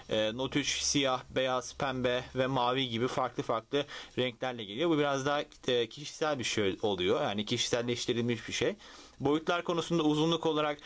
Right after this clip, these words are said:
Note üç on beş nokta on iki santimetre iken General Mobile on beş nokta sıfır altı, yani hemen hemen aynı. Genişlik olarak, e, Note üç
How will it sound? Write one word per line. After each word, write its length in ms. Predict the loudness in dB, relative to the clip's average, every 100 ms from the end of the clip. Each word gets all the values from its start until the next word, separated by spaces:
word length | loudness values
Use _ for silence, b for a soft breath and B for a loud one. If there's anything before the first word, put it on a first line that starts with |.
| B B -2
Note 260 | 0 0
üç 120 | 0
on 220 | 0 2 2
beş 180 | 0
nokta 240 | -2 0 0
on 80 | 0
iki 160 | -2
santimetre 520 | -2 0 0 -2 0
iken 280 | -2 -2 -4
General 320 | -2 0 2
Mobile 280 | 2 0 0
on 240 | 0 0 0
beş 180 | -2
nokta 180 | -4 -2
sıfır 280 | -2 0 0
altı, 380 | 0 2 0 -2 B B -4
yani 220 | -2 -2
hemen 240 | -2 0
hemen 180 | 0 0
aynı. 380 | 0 0 -2 -4 B B B
Genişlik 440 | -4 -4 -8 -4
olarak, 340 | 0 2 0 -6 B B
e, 280 | 0 2 2
Note 300 | 0 0 0
üç 260 | 0 -2